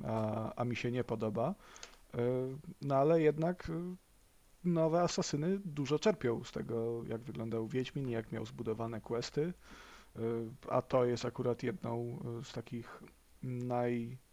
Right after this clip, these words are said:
najczęściej wymienianych zalet trzeciego Wiedźmina, właśnie te, te zadania poboczne, które wszystkie miały, e, jakąś obudowę fabularną. To nie były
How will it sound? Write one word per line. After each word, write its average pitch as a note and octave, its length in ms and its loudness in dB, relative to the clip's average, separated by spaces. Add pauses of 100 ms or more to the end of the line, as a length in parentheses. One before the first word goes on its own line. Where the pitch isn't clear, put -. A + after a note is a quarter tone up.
(160)
najczęściej B2+ 640 -2
wymienianych A#2+ 560 -2
zalet A#2+ 320 4
trzeciego B2 400 -8
Wiedźmina, A2+ 380 -6
właśnie - 320 -6
te, A#2 240 -4
te - 140 -6 (280)
zadania B2 400 -2
poboczne, B2 500 -4
które A#2+ 240 -4
wszystkie - 400 -4
miały, A#2 360 -2 (540)
e, A#2+ 120 -2
jakąś A#2 340 0
obudowę B2+ 520 2
fabularną. B2 920 -2 (140)
To B2 100 -4
nie B2 120 -2
były B2 320 0